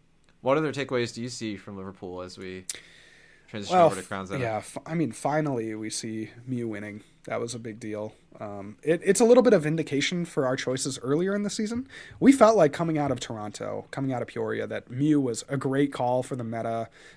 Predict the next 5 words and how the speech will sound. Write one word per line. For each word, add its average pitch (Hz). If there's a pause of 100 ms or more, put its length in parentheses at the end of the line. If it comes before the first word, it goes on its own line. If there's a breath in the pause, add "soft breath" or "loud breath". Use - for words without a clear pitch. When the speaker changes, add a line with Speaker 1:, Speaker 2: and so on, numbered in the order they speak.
(120)
Speaker 2:
um, 101 (1160)
and 139
it 151
just 151
didn't, 147